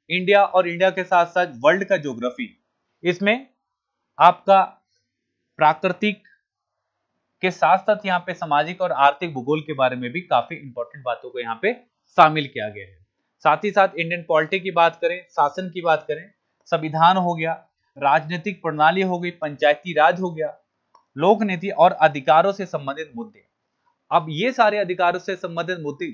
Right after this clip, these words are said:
वैसे मुद्दे होते हैं जो करंट में चल रहे होते हैं, न्यूज में चल रहे होते हैं, ठीक है। जैसे कि आपने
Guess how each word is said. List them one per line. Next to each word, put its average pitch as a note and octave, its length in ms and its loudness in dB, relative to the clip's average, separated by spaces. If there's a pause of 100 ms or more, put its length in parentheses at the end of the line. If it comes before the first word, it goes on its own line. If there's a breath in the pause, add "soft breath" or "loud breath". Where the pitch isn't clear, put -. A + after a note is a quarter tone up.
(100)
वैसे D#3 320 -4
मुद्दे D#3 240 -10
होते C3+ 300 -8
हैं - 180 -16 (500)
जो G#3+ 140 4 (380)
करंट F3+ 320 -4
में F3 220 -12 (140)
चल D3+ 180 -4
रहे C#3+ 220 -8
होते A#2+ 300 -14
हैं, G#2+ 120 -20 (460)
न्यूज F3+ 300 -4
में G3+ 260 -6 (160)
चल G3+ 180 0
रहे F#3 200 0
होते A#2 320 -8
हैं, G#2+ 180 -20 (1000)
ठीक E3 180 -2
है। G#3 120 -4
जैसे E3 300 -2
कि F#3 120 -6
आपने D#3+ 360 0